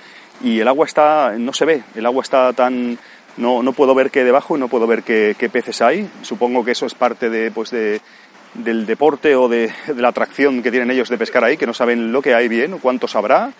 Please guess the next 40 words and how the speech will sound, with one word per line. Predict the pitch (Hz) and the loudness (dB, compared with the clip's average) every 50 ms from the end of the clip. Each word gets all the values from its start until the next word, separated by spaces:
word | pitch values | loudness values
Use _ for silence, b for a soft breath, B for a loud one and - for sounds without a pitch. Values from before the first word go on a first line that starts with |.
| B B B B - | B B B B -8
cómo | - 120 127 117 | -4 -2 -2 -2
serán | - 120 117 117 113 | 0 0 0 0 0
de | 113 | 0
grandes. | 107 113 120 143 170 170 196 226 - - - B B B B B B B | 0 2 0 0 0 -2 -4 -4 -6 -8 -16 B B B B B B B
Esto | B - 160 | B -2 0
nunca | 151 170 196 - 190 | 0 -2 -2 -2 0
lo | 156 | 0
había | 143 147 143 | 2 2 2
visto | 139 139 - - | 0 0 -2 -4
en | 131 | -4
Japón. | - 123 113 160 196 233 240 226 - - - - 110 | -4 -2 -2 0 -2 -2 -4 -6 -10 -14 -16 -12 -10
Yo | 110 113 127 131 135 135 | -4 -2 2 4 4 4
hace | 131 - 135 127 | 2 2 -2 -4
muchos | 143 160 - 143 - | -4 -4 -6 -2 -2
años | 147 135 131 120 - | -2 -2 -2 -4 -2
que, | - 127 117 113 107 | 0 2 2 2 2
que | 107 120 | 0 0
vengo, | 131 156 175 190 175 | 0 0 0 0 2
yo | 139 131 | 0 0
supongo | - - 139 139 135 127 | 0 0 0 2 2 4
que | 127 | 4
vosotros | 120 110 107 - 139 127 139 - | 4 2 2 0 0 -2 -2 0
tampoco, | - 120 107 110 139 151 180 175 | 0 -2 0 0 -2 0 0 0
no | 143 131 135 | 0 0 -2
es | 127 - | 0 0
algo | 131 123 127 127 123 117 - B B B B B B | 0 0 2 2 2 0 0 B B B B B B
ni | - 120 117 | -2 0 2
mucho | 131 156 - - 151 | 2 0 0 0 0
menos | 131 135 131 127 - | 2 2 2 0 -2
común | - - 113 117 127 151 165 156 | -2 -2 0 0 0 0 -2 -2
en | 131 117 113 | -2 -2 -2
los | 110 110 - | -2 -4 -4
parques | - - 139 143 - - 170 175 - - | -2 -2 -2 -2 -2 -2 -6 -6 -4 -4
o | 117 | -4
en | 113 | -4
los | 107 - | -4 -6
espacios | 110 - - - 123 - - 123 113 107 - - | -8 -8 -2 -2 -2 -2 0 -2 -2 -2 -2 -2
verdes | 123 120 127 113 113 110 107 104 101 - | -2 -2 0 -2 0 0 0 -2 -4 -6
como | - - 143 139 120 123 | -6 -6 -4 -4 -4 -6
este, | 123 - - 160 180 220 | -6 -6 -6 -6 -6 -6